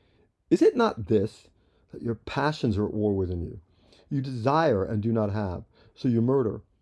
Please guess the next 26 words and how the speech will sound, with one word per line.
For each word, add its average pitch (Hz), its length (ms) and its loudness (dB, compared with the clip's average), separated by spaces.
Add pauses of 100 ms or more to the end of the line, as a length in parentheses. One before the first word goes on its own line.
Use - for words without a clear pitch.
(220)
You 113 100 -2
covet 123 460 -2 (460)
and 117 180 -2
can't 117 300 -4
obtain, 113 640 -4 (420)
so - 180 -4
you 113 160 2
fight 120 400 -2
and 120 120 -2
quarrel. 104 460 0 (480)
You 127 160 2
do 127 200 4
not 175 180 4
have 107 400 2
because 117 300 2
you 123 100 2
do 98 160 2
not 95 140 0
ask. 107 420 -2 (280)
You 92 180 -2
ask 127 420 0 (440)
and 113 120 -2
you 127 80 0
do 160 140 2
not 123 200 0
receive 123 580 0